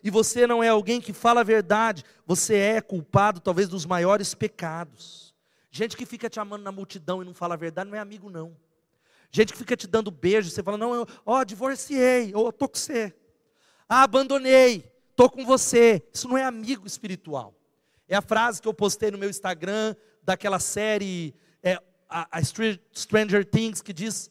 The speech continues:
"Amigos não mentem." Vamos falar isso? Vamos falar mais uma vez?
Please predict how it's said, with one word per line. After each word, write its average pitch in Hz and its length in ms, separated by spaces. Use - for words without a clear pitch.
"Amigos 185 640
não 202 220
mentem." 190 500
Vamos 170 180
falar 175 220
isso? 202 400
Vamos 196 140
falar 220 200
mais 208 180
uma 202 140
vez? 233 520